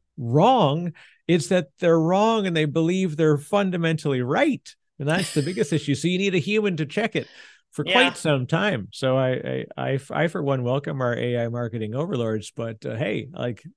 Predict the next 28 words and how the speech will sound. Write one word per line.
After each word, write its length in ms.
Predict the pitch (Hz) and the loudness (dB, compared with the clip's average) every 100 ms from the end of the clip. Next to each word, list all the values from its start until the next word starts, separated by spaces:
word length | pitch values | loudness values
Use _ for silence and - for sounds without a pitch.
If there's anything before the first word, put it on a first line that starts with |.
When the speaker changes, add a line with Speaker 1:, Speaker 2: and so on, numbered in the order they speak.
| 214 208 | -18 -16
Speaker 1:
we're 260 | 143 123 139 | -10 -6 -2
gonna 120 | 156 | -2
need 180 | 143 131 | -2 -2
to 80 | 127 | -2
be, 340 | 131 127 127 | -4 -2 -4
uh, 320 | 120 120 107 101 _ _ _ | -4 -4 -8 -10 _ _ _
health 300 | 139 139 139 | -8 -8 -4
checking 260 | 160 120 | -6 -6
that 140 | 120 120 | -8 -6
stuff 200 | 127 117 | -6 -6
along 240 | 117 113 | -6 -6
the 40 | 120 | -4
way. 220 | 123 101 - - - | -4 -4 -10 -20 -4
No 180 | 139 175 | 0 2
one, 280 | 180 156 131 | 4 2 -2
Speaker 2:
Yeah. 80 | - _ 139 | -6 _ -4
Speaker 1:
no 160 | 160 185 | 0 0
computer 480 | 185 175 160 147 135 | 0 -2 2 4 4
could 160 | 151 | 2
have 80 | 135 | 0
come 160 | 156 139 | -2 -2
up 140 | 139 | -2
with 160 | 139 135 | -2 -2
that 180 | 135 | -2
nineteen 380 | 135 139 135 135 | -2 -4 -4 -4
eighty-four 880 | 135 131 120 135 131 131 131 127 120 _ _ _ - | -4 -4 -4 -2 0 2 2 0 -6 _ _ _ -6
Apple 380 | 135 139 127 | -4 -2 -2
ad. 380 | 120 117 107 104 | -4 -6 -8 -12